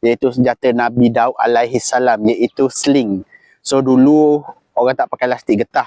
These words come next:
so dipakai benda ni sajalah. So kita akan test lah jauh mana, tengok ni.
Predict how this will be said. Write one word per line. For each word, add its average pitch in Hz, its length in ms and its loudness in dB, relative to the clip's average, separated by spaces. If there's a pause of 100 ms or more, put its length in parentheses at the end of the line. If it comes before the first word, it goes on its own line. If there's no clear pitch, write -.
so 127 80 -2
dipakai 123 400 -2
benda 120 240 -2
ni 120 80 0
sajalah. 113 400 -2 (560)
So 117 160 0
kita 123 240 -4
akan 135 160 -6
test 131 240 -6
lah - 160 -8
jauh 127 160 2
mana, 131 320 -2
tengok 127 240 -2
ni. 113 80 -2